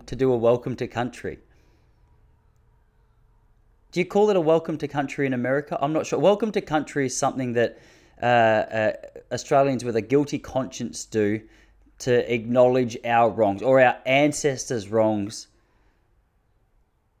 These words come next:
with the Aboriginals of this country. So they say, "Hey, sorry we stole your land. We recognise that it's stolen. Um, we'd like to recognise the traditional owners."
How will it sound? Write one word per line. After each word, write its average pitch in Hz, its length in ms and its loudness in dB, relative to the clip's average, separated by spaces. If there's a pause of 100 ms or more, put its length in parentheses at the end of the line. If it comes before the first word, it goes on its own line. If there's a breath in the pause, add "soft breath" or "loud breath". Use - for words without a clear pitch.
with 127 180 -2
the 127 100 2
Aboriginals 117 880 -4 (720)
of 113 160 -4
this 120 180 -6
country. 113 400 -8
So 127 180 -2
they 117 120 2
say, 117 180 -2
"Hey, 120 240 2
sorry 135 320 4
we 123 160 -2
stole 123 320 0
your 117 140 0
land. 117 280 -4
We 110 140 -4
recognise 113 760 -2
that 113 160 -8
it's - 140 -10
stolen. 107 600 0 (600 soft breath)
Um, 98 560 -4 (640)
we'd 98 160 -10
like 120 200 0
to 104 100 -8
recognise 107 440 -4
the 95 80 -8
traditional 117 580 -4
owners." 110 500 -2